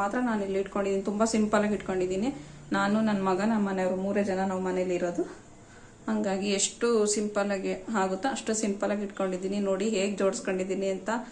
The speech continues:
ಕಾಮೆಂಟ್ ಮಾಡಿ. ವಿಡಿಯೋ ಇಷ್ಟ ಆದರೆ ಲೈಕ್ ಮಾಡಿ, ಶೇರ್ ಮಾಡಿ.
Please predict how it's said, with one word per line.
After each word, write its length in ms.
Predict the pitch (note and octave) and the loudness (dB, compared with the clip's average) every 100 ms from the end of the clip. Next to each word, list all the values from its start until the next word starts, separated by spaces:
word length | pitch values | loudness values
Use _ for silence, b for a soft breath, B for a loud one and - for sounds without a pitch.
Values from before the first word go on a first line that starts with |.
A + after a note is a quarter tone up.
| B B - | B B -4
ಕಾಮೆಂಟ್ 340 | F#3+ G#3+ A#3 A#3 | 0 2 4 2
ಮಾಡಿ. 260 | F#3+ F#3 | 2 0
ವಿಡಿಯೋ 320 | F#3+ G3 F#3+ G3 | -2 -2 -2 -2
ಇಷ್ಟ 200 | - F#3+ | -2 -4
ಆದರೆ 240 | F#3+ F#3+ | -2 -2
ಲೈಕ್ 340 | F#3+ G#3+ A3+ | 0 -2 -2
ಮಾಡಿ, 340 | G#3+ G3 G3 G#3 | -2 0 0 -2
ಶೇರ್ 300 | - G3 G3+ | 2 2 2
ಮಾಡಿ. 340 | G3 F#3+ G3 | 0 0 -2